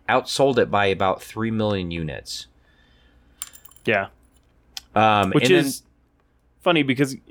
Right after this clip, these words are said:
Speaker 2: I mean, I remember, like, at least when I was, the Xbox three sixty, when it came out, was way better than the P S three, because remember, the P S three was, like,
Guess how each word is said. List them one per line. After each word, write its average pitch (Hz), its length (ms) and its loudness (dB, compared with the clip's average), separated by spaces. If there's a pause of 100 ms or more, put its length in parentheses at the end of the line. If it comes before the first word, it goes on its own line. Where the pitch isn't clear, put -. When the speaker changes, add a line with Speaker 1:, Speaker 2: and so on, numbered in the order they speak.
Speaker 2:
I 92 60 -2
mean, 131 180 2
I 127 60 4
remember, 110 400 2
like, 95 440 -4 (1120)
at 127 120 0
least 151 240 2
when 139 100 4
I 127 120 4
was, 120 160 2 (100)
the 117 160 -14
Xbox - 420 -2
three 135 160 0
sixty, 123 300 0
when 110 140 4
it 107 80 -2
came 113 200 2
out, 101 160 4
was 104 220 -2
way 160 560 4
better 139 180 2
than 123 120 2
the 110 60 -2
P 127 160 0
S 107 140 -2
three, 120 120 2
because 113 220 -4
remember, 143 220 2
the - 60 -4
P 127 120 2
S 123 120 0
three 131 160 2
was, 110 120 -2
like, 101 200 -2